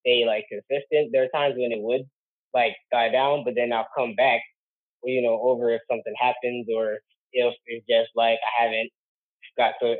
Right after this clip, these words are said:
I ain't have the time to make any content or whatnot. I just always come back and I just go into posting. Like,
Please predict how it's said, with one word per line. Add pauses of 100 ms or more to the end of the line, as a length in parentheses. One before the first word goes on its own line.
I
ain't
have
the
time
to
make
any
content
or
whatnot. (100)
I
just
always (120)
come
back (440)
and
I
just
go
into
posting.
Like,